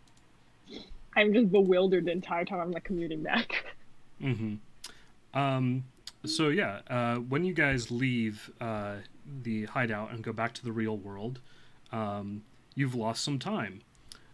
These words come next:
Speaker 2: It is now
Speaker 1: Oh,
Speaker 2: the
Speaker 1: man.
Speaker 2: next Monday morning. Um, so how this works is, uh, as you investigate the world, um, you can choose to do,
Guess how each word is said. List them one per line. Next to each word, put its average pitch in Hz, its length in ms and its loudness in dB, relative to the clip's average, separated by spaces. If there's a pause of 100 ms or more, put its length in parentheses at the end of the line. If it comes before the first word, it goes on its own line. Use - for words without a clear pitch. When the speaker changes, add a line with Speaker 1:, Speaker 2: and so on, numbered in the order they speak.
(140)
Speaker 2:
It 123 120 -2
is 131 200 0
now 127 420 0
Speaker 1:
Oh, - 40 -12
Speaker 2:
the 120 80 -2
Speaker 1:
man. 156 100 2
Speaker 2:
next 196 240 -4
Monday 135 380 0
morning. 117 500 -4 (1040)
Um, 110 680 -4 (880)
so - 180 -4
how 202 140 0
this 180 200 0
works - 580 -2 (140)
is, 117 760 2 (100)
uh, 113 340 -2
as 139 200 2
you 135 120 0
investigate 113 640 0
the 117 60 -4
world, 113 360 -6 (420)
um, 104 580 -6 (320)
you 127 180 -2
can 117 560 0 (680)
choose 156 360 -2
to 139 100 -2
do, 120 580 4